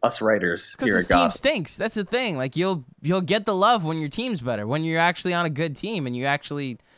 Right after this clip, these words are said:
Speaker 2: your results, your, your play is actually producing results. Um, I mean, look, you hit it right
Speaker 1: Can't blame
Speaker 2: on the head with
Speaker 1: can't
Speaker 2: the
Speaker 1: blame him.
Speaker 2: coach.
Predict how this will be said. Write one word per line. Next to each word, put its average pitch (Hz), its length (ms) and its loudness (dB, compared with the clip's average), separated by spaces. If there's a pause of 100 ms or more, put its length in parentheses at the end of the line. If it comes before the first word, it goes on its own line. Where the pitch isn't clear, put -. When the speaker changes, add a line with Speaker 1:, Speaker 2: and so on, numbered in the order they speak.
(160)
Speaker 2:
your 185 180 2
results, 175 600 0
your, 160 100 0
your 165 220 -2
play 185 320 -2
is 143 100 -2
actually 156 260 0
producing 147 380 -6
results. 123 540 -2 (460)
Um, 143 580 2 (160)
I 202 60 2
mean, 226 140 2
look, 190 220 0
you 254 140 0
hit 262 100 4
it 214 80 0
right 180 220 4
Speaker 1:
Can't 175 160 2
blame 147 140 6
Speaker 2:
on 147 40 2
the 143 80 0
head 147 160 2
with 131 160 -2
Speaker 1:
can't 123 100 -4
Speaker 2:
the 120 60 0
Speaker 1:
blame 113 120 2
him. 98 40 -4
Speaker 2:
coach. - 240 -12